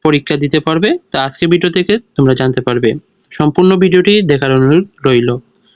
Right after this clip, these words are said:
So, প্রিয় শিক্ষার্থীরা, সবাই স্ক্রিনে লক্ষ্য করো। তো এই যে নিউজটি, এটা আমি পড়ছি দৈনিক শিক্ষা ডট কম, একটি অনলাইন পত্রিকা থেকে। তো এখানে তোমরা এই যে স্ক্রিনে লক্ষ্য করো, এখানে বলছে যে জুনিয়র বৃত্তি পরীক্ষা শুরু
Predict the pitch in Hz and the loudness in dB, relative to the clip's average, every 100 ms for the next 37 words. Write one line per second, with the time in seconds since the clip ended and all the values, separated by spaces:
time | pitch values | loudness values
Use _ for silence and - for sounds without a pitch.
0 | _ _ _ - 135 180 180 214 214 220 | _ _ _ -4 -2 0 0 0 0 -2
1 | 185 143 143 220 - - _ - 160 156 | 0 0 -2 -4 -8 -20 _ -2 0 2
2 | 139 - 165 175 160 240 - _ _ - | 0 0 -2 0 0 -2 -8 _ _ -2
3 | 151 - 175 190 208 190 180 185 - 156 | -2 0 0 2 2 4 4 2 0 0
4 | 180 - 156 165 170 170 185 175 180 156 | 0 -2 -2 0 0 0 -2 0 0 2
5 | 156 165 - 190 185 170 165 - 165 156 | 2 2 0 -2 0 -2 -2 -2 -2 -2
6 | 143 143 156 160 160 170 175 170 143 - | -4 -2 0 0 0 -2 -2 -2 -2 -4
7 | 127 202 - _ - _ _ - 135 135 | -4 -4 -6 _ -20 _ _ -2 0 0
8 | 165 196 202 208 156 165 185 147 143 139 | 0 0 2 2 2 0 -2 -2 0 0
9 | 135 - - - 165 156 156 143 139 190 | -2 -6 -10 -2 2 2 2 0 0 -2
10 | 196 151 254 - _ - 139 143 143 143 | 0 0 -2 -8 _ -4 -2 0 0 -2
11 | 131 196 359 - - _ 135 127 127 131 | -2 -6 -6 -8 -20 _ 0 0 0 0
12 | 131 175 196 202 214 202 208 202 - 202 | 2 2 2 2 0 0 0 0 -2 0
13 | 202 196 - 185 139 165 | 0 -2 0 2 4 2